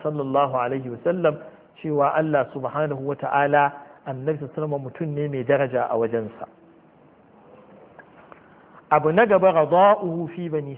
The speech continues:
Sa'ad. An haifi manzon Allah sallallahu alaihi wa sallam, to yanzu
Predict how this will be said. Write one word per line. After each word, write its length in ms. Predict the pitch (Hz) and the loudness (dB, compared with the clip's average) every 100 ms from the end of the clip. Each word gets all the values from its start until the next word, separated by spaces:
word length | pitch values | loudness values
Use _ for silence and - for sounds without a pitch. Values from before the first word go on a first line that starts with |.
| - | -10
Sa'ad. 240 | 127 104 - - | -10 -10 -12 -4
An 200 | 185 196 | -4 -2
haifi 240 | 180 156 180 | -2 -2 -2
manzon 400 | 160 147 170 160 | -2 0 0 0
Allah 320 | 170 160 135 | 2 2 0
sallallahu 480 | 160 156 151 156 151 | -2 0 4 4 4
alaihi 280 | 143 151 147 | 0 0 -4
wa 80 | 143 127 | -6 -4
sallam, 340 | 170 180 165 165 - - _ _ | -4 0 -2 -2 -18 -20 _ _
to 120 | - 135 | -14 -12
yanzu 320 | 131 131 | -10 -10